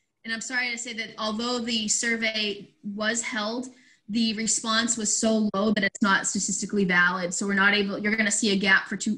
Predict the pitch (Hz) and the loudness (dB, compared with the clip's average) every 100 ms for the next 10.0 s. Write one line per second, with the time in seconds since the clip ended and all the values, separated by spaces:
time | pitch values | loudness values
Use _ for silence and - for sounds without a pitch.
0 | - 226 208 196 208 196 190 196 - - | -2 2 2 2 0 0 -2 -4 -12 -20
1 | _ - 208 196 196 196 190 196 196 208 | _ 2 6 6 6 4 2 2 0 0
2 | 196 196 196 190 _ _ - 226 233 262 | 2 2 0 -4 _ _ -2 2 4 4
3 | 240 247 226 233 - 208 208 202 202 208 | 6 6 4 2 2 2 2 2 -2 -2
4 | 220 - - - - - - 202 190 185 | -10 -8 -8 -6 -4 -4 0 2 2 0
5 | 196 - _ _ 226 226 214 214 202 196 | -4 -6 _ _ 2 4 4 2 4 2
6 | 202 - 196 - - - - 233 226 220 | 2 0 -4 -4 -10 -10 -2 4 6 6
7 | 202 214 202 208 202 202 214 196 208 226 | 2 0 0 0 -2 0 0 0 2 0
8 | 202 208 202 196 196 196 196 190 202 196 | 2 2 4 4 2 0 -2 0 -2 -2
9 | 196 190 196 196 185 185 185 190 185 | 2 0 0 -4 0 0 0 0 -2